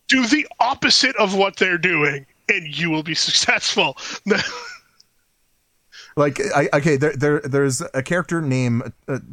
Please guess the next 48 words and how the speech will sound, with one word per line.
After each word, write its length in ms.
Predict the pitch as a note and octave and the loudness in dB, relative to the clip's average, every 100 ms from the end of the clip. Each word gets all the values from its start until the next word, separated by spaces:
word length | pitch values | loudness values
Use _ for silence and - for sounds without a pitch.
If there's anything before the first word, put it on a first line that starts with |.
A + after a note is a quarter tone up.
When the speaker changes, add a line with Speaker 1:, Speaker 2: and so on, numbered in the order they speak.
| - | -14
Speaker 2:
Takamura, 640 | - E3+ C3+ A#2+ E3 A#3+ A#3+ _ _ | -4 0 2 2 0 -2 -10 _ _
I 60 | D#3 | -10
believe 240 | F#3 G3 | -6 -6
is, 160 | F#3 F3 | -6 -6
is, 320 | D3+ D#3+ D3 | -6 -6 -6
is 200 | D#3+ C#3+ | -4 -4
how 80 | D3+ | -4
you 100 | D#3 | -4
pronounce 240 | D3+ D#3 | -4 -6
it. 80 | F3 - - - C3+ | -8 -12 -20 -6 0
Uh, 260 | C3 B2+ - | 2 2 2
Speaker 1:
Yes, 240 | A3+ C#3 | 0 2
Speaker 2:
and, 80 | C3+ | 2
Speaker 1:
that 120 | B2 - | 0 -4
is 60 | _ | _
how 60 | E3 | -14
you 80 | D#3 | -4
pronounce 40 | |
it. 40 | |
Speaker 2:
and 100 | D3 | -2
apparently 460 | C#3+ F3+ F#3 D3+ C#3+ | 0 0 0 0 0
th-, 180 | C3 B2+ | -2 -2
there's, 280 | C3 B2 G#2+ | -2 -2 -2
like, 300 | B2+ G#2 - _ _ - | -4 -6 -10 _ _ -16
uh, 60 | F#2+ - - _ _ _ _ _ _ _ - | -16 -14 -20 _ _ _ _ _ _ _ -6
so, 560 | - C#3+ C3+ B2+ B2 - _ _ _ _ _ _ _ _ _ _ _ _ _ _ - | 0 2 2 0 -4 -14 _ _ _ _ _ _ _ _ _ _ _ _ _ _ -10
uh, 80 | D#3+ | -6
th-, 200 | D#3+ D#3+ | -4 0
w-, 280 | D3+ D3+ | 0 2
one 220 | F3 F3 D#3 | 2 2 2
person 280 | D#3 A#2+ | 2 2
actually 240 | B2 - B2 | 0 0 -2
threw 180 | B2+ A2+ | 2 2
out 180 | G#2+ | 2
there, 260 | A#2 G#2+ G#2+ | 0 0 0
uh, 60 | A2 G#2 | 0 0
I 140 | A2+ A2 | 2 0
was, 160 | A2 | 0
I 100 | A#2 | -2
was 80 | A2+ | -2
checking 280 | - B2 A#2+ | -2 -2 0
it 40 | |
out 140 | G#2+ G#2 | -2 -2
on 120 | G2 | -2
Reddit, 300 | G#2 G#2+ G#2 | -2 -2 -2
and 80 | G#2+ | -4
he 60 | G#2+ | -4
says, 460 | A#2+ G#2+ - - | -4 -6 -10 -14